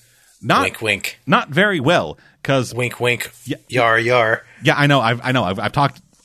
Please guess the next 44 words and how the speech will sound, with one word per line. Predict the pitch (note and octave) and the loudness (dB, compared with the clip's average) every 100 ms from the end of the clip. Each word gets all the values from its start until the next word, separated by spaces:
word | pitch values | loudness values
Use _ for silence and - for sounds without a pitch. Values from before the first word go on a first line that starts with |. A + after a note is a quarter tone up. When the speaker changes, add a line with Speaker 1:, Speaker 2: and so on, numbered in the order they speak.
| - | -4
Speaker 1:
I've | A#2 | -2
talked | D3+ G3 | 2 2
on | E3+ | 2
the | D3 | 2
show | - F3 | 2 0
about | B2 A2+ | 0 0
doing | B2 G2 | 0 0
that. | F#2 F2 - _ _ _ _ _ - | -2 -2 -6 _ _ _ _ _ -10
Speaker 2:
Oh. | A#2+ G#2+ - - _ _ _ _ - _ _ _ _ _ _ _ _ _ _ | -6 -6 -10 -20 _ _ _ _ -20 _ _ _ _ _ _ _ _ _ _
Speaker 1:
Where, | C3 C#3+ | 2 4
like, | C3+ | 4
the | D3 | 2
only | D3+ | 2
way | |
I | D3 | 2
was | |
able | C#3+ C3+ | 2 2
to | |
find | C3+ | 0
to | - | 0
play | F3+ E3+ | 0 0
it | C#3+ - _ _ _ _ - | -2 -8 _ _ _ _ -4
resulted | B2 C#3 B2+ B2+ | 2 2 0 -6
in, | B2+ B2+ B2+ B2+ A#2+ | -2 0 0 -2 -4
resulted | A2+ C3 B2+ | 0 0 -2
in | A#2 B2 A2+ | -2 -2 0
that | A2 G#2+ - _ | 0 -2 -8 _
whenever | A2+ C3 C3+ | 2 4 4
I | |
tried | B2 C3 | 4 2
to | B2 | 0
move | A#2+ | 0
forward, | D#3+ D3 B2 - | 2 2 0 -6
the | - | -4
game | B2 C3+ A2+ | 0 0 0
locked | G#2+ B2+ - | 0 0 2
up | E3 - | 0 2
for | B2+ | -2
a | G#2+ | 0
second | A#2 G#2 | 0 -2
and | G#2 | -2
then | A2+ A#2 | 0 0
kept | F#2 | 0
going. | C3 A#2+ G#2+ | 0 0 -2